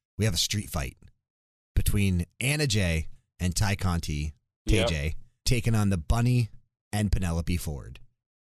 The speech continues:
Speaker 1: By far, by far, this was the best match in A E W this week.
Speaker 2: Okay. I personally, um, I thought it was a bit quick off the bat when it started. Obviously, uh, the Bunny took the knuckles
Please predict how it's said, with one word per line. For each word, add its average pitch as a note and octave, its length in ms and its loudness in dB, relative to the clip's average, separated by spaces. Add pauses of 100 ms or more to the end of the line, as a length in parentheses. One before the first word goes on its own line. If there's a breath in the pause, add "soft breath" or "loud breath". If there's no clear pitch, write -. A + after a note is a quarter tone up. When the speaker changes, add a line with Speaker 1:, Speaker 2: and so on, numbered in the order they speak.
(100)
Speaker 1:
By F3+ 360 0
far, G#3+ 560 2 (320)
by G#3 420 2
far, D#2 540 -2 (800)
this F#2+ 400 2
was A#2+ 160 4
the A#2 120 4
best G#2 400 2
match F2+ 260 2
in E2+ 80 2
A E2 40 2
E D#2+ 140 2
W D2 280 0
this D2+ 200 -2
week. - 200 -6
Speaker 2:
Okay. G#2 80 -8 (520)
I A2 200 0
personally, G#2 720 -2
um, F2+ 460 -6 (440)
I F#2 80 -10
thought A2+ 260 -6
it G#2 40 -2
was G2+ 160 -4
a G2 60 -2
bit - 300 -6
quick - 260 -2
off A2 140 -4
the G#2+ 80 -8
bat G#2+ 300 -4
when G#2+ 120 -6
it G2+ 120 -6
started. G#2 560 -2 (180)
Obviously, F#2 480 -6
uh, F2 400 -6
the F2+ 80 -12
Bunny F#2+ 300 -4
took - 220 -10
the F#2 100 -8
knuckles F2+ 600 -8